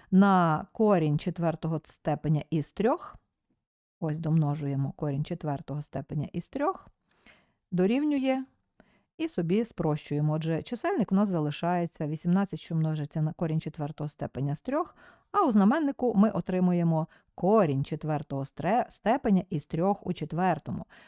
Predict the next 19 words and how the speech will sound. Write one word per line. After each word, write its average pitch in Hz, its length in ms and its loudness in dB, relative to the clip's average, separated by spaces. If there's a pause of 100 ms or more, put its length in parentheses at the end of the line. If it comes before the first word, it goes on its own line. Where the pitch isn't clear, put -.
(200)
Тобто 180 380 0
вісімнадцять 180 840 2
корінь 196 360 0
четвертого 185 640 -2
з - 80 -12
трьох 156 460 -2
поділених 160 680 -2
на - 200 -6
три, 214 380 -2 (560)
і 196 120 2
ще 175 240 0
собі 160 240 -8
скоротимо, 165 840 0
і 185 240 0
результат 147 600 -2
буде 247 220 -2
у 233 100 2
нас 202 340 0 (220)
шість - 600 -6